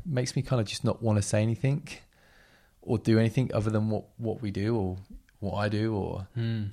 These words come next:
Speaker 1: be, like, fully focused on what you do. Like, the purpose, surely the purpose is not to gain notoriety for what you do. <laughs> The purpose is just to do what you do and let n-, notoriety will just come along
Speaker 2: Yeah.
Speaker 1: with it.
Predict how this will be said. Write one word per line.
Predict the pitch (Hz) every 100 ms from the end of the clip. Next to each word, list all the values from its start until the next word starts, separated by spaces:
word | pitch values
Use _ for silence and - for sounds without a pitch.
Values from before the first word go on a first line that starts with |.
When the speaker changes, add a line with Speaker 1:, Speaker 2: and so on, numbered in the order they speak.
| -
Speaker 1:
be, | 113
like, | 104
fully | - - 123
focused | 101 123 120 117 -
on | 104
what | -
you | 110
do. | 113 110
Like, | - - - _ - - -
the |
purpose, | - 147 131 127 107 - - - -
surely | - 139
the | 117
purpose | 110 135 127 127 -
is | 110
not | 117 -
to | 120
gain | 117 110
notoriety | 101 98 110 113 -
for | 107 -
what | - -
you | -
do. | - - -
<laughs> | 143 - - - - - - -
The |
purpose | - 120 110 -
is | 101
just | 110 104
to | 104
do | 101 110 110
what | 117
you | 101
do | 98 101 101
and | 104
let | 101 - _ _ - _ _ _ _
n-, | 104 98 -
notoriety | 104 110 107 - 101
will | 95
just | - -
come | 101
along | 98 92 95
Speaker 2:
Yeah. |
Speaker 1:
with | 98
it. | 107 -